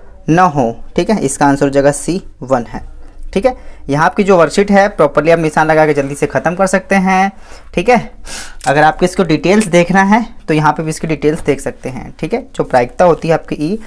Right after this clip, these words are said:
अ, अनुकूल परिणामों की संख्या, अभिप्रयोगों की कुल संख्या, तो पहले वाले में चौंतीस है, अभिप्रयोग सब में नीचे दो सौ है, सब में दो सौ लगाया गया है, दो सौ लगाया है क्योंकि अभिप्रयोग को टोटल कितने हैं आपके, दो सौ, दो सौ हैं। ठीक है, तो यहाँ से आप पहले का आंसर इस प्रकार से देख सकते हैं। ठीक है, इस प्रकार आप दूसरे का आंसर यहाँ से लिख सकते हैं।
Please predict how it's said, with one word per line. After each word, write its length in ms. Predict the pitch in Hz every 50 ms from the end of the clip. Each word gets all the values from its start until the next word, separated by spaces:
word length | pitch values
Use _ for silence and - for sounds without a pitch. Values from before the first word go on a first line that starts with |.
| - - - - - - -
अ, 60 | -
अनुकूल 380 | 127 131 135 143 139 143 170 165
परिणामों 400 | 165 147 135 135 139 135 139 143
की 120 | 143 -
संख्या, 420 | 135 - 131 127 120 - 180 202 214 - - -
अभिप्रयोगों 460 | 160 127 135 - - 131 127 127 143
की 60 | 139
कुल 120 | 139 135 131
संख्या, 400 | - 156 156 151 - 196 214 220 220 - - - - - -
तो 60 | 135
पहले 320 | - - 131 135 143 151
वाले 160 | 151 151 151
में 80 | 143 139
चौंतीस 360 | - 135 127 - 170 175 -
है, 60 | 175
अभिप्रयोग 320 | 139 151 - - 135 123 117
सब 180 | - 147 135
में 100 | 151 160
नीचे 200 | 156 147 - 175
दो 160 | 160 139 135 131
सौ 140 | - 131
है, 140 | 117 117 113
सब 220 | - - 147 143 143
में 340 | 151 151 151 147 - 143
दो 120 | 139 135 135
सौ 120 | - 151
लगाया 280 | 143 139 143 139 139 143
गया 140 | 147 147 151
है, 120 | 156 151
दो 160 | 139 127 127
सौ 120 | 120 - 135
लगाया 240 | 139 143 139 139
है 60 | 143 143
क्योंकि 200 | - 156 156 151
अभिप्रयोग 460 | 131 120 131 - - 127 135 139 135
को 60 | -
टोटल 260 | 139 - 135 123 - -
कितने 260 | 143 131 143 151 156
हैं 60 | 156
आपके, 200 | 147 147 - 180
दो 180 | 147 135 131 127
सौ, 120 | - 135
दो 160 | 120 123 123
सौ 120 | 113 - 127
हैं। 200 | 123 113 - - - - - - - - - - -
ठीक 120 | 165 -
है, 60 | 185
तो 160 | - - - 143
यहाँ 180 | 135 135 135
से 100 | 135 147
आप 100 | 139 - -
पहले 220 | 123 123 131 151
का 100 | - 151
आंसर 180 | 147 143 156 151
इस 100 | 147 -
प्रकार 220 | - 160 156 156
से 100 | - 165
देख 160 | 151 165 -
सकते 260 | - 165 - - 175
हैं। 200 | 165 170 170 170 - - - - - - - - - - - -
ठीक 120 | - - 107
है, 140 | 196 - - - - - - - - - - - - - - - - - - - -
इस 100 | 143 -
प्रकार 280 | - 147 143 143 147 139
आप 100 | 139 131
दूसरे 280 | 139 131 131 - 156 165
का 120 | - 165
आंसर 240 | 160 156 - 165 156
यहाँ 140 | 160 160 151
से 100 | - 160
लिख 80 | 160
सकते 260 | - 165 - - 170
हैं। 180 | 160 165 165